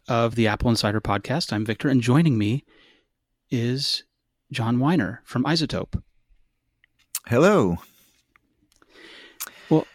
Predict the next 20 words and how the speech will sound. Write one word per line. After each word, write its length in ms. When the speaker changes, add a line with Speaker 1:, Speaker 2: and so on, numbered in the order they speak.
Speaker 1:
thank 300
you 60
for 120
joining 320
us. 200
Speaker 2:
Yeah, 220
it's 120
great 220
to 60
be 160
here. 160
Thanks 240
for 80
the 100
invitation. 600
Speaker 1:
What, 380
what, 320
what 180
is 240
iZotope 640